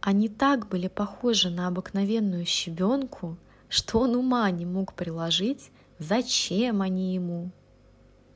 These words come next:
На следующий день отнёс он обе огромные вязанки дров на базар и без труда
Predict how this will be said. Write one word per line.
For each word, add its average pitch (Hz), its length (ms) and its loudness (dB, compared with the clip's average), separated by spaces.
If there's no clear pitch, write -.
На 196 160 2
следующий 392 600 4
день 185 400 0
отнёс 220 540 0
он 190 140 2
обе 254 240 2
огромные 190 500 0
вязанки 180 500 -2
дров 240 380 2
на 196 100 0
базар 175 540 -4
и 220 80 0
без 196 200 0
труда 196 500 0